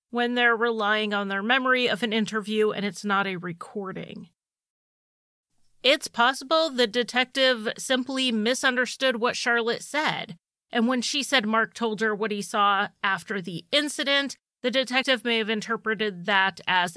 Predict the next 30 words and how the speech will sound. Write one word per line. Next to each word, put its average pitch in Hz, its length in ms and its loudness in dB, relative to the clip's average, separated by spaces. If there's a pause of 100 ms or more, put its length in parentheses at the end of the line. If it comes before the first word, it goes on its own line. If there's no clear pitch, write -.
after 196 480 0
the 175 200 -8
death. - 600 -2 (920)
But 294 120 0
there 320 140 0
were 381 200 0
some 311 200 -2
other 240 260 4
things 240 300 -2
in 233 120 0
Charlotte's 233 580 0
story 240 500 0
that 233 400 2 (380)
just 269 240 -2
straight 269 260 4
up 214 180 2
were 208 180 0
not 170 200 -2
accurate. - 760 -10
She 254 240 -6
testified 240 720 0
that 208 180 -2
she - 140 -8
saw 226 180 2
the 208 140 -2
garage 180 400 -6
door 233 280 0
open 220 320 -2
that 202 200 0
night, 214 400 -4